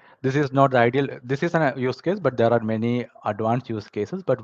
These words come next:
very simple use case. I have a co-, uh, component app, uh, custom Canvas app with multiple screens. I'm adding one more, sc-, this is screen one and adding, uh, one more screen, screen two. So we'll go with the header component. So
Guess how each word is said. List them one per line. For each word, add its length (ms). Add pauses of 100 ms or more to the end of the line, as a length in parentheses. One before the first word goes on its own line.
very 280
simple 320
use 280
case. 280 (440)
I 100
have 200
a 40
co-, 120
uh, 260
component 420
app, 160 (140)
uh, 200
custom 320
Canvas 400
app 120
with 140
multiple 360
screens. 480
I'm 120
adding 260
one 140
more, 140
sc-, 180
this 100
is 140
screen 340
one 260
and 160 (680)
adding, 340
uh, 120
one 180
more 140
screen, 420
screen 500
two. 240 (1300)
So 200
we'll 220
go 200
with 120
the 80
header 320
component. 400
So 180